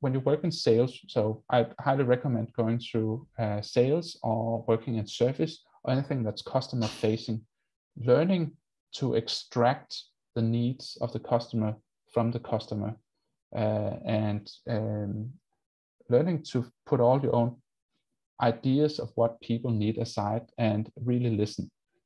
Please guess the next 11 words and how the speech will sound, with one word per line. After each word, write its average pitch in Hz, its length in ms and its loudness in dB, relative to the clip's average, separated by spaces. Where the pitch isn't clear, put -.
is 113 240 0
the 113 120 2
main 113 500 0
skill 113 380 2
one 113 320 0
need 104 240 -4
if 107 120 -6
you, 104 300 -4
if - 180 -6
you 113 280 -2
are 110 100 -4